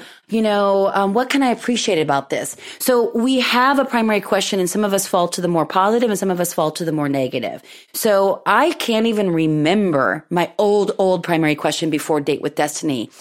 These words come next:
Um, but it was something along the lines of, not even a question, it was just a statement along the lines of, "Nothing is good enough." <laughs> And then I changed it in twenty eighteen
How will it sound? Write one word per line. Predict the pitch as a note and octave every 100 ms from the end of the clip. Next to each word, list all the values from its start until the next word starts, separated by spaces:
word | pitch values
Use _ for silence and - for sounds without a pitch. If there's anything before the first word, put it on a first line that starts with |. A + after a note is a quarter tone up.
| - -
Um, | F#3
but | G3
it | G#3+
was | G#3
something | - C4+ C4+ C#4 B3
along | G#3 F#3 F#3+
the | F#3
lines | E3+ E3+ E3+
of, | D#3+
not | E3+ G#3
even | A3+ E3+
a |
question, | - D#3 - E3
it | -
was | D3+
just | E3+ -
a |
statement | C3 - D3 G3+ A#3 A#3+ - - -
along | F#3+ F#3 G3 G3+
the |
lines | F3+ F3 F3+ E3+
of, | D#3
"Nothing | E3+ D#3 F#3 E3
is | D3
good | - D3+
enough." | D#3+ G#3 C4+ - - -
<laughs> | A3+ - F3 - B3 - - -
And | G#3
then | A3+
I | A#3
changed | A#3 A3+ A3+ A3+
it | G3+
in |
twenty | F#3 G#3 G3 F#3+
eighteen | F#3+ E3+ - G#3+ G3 F#3+ F#3+ F#3+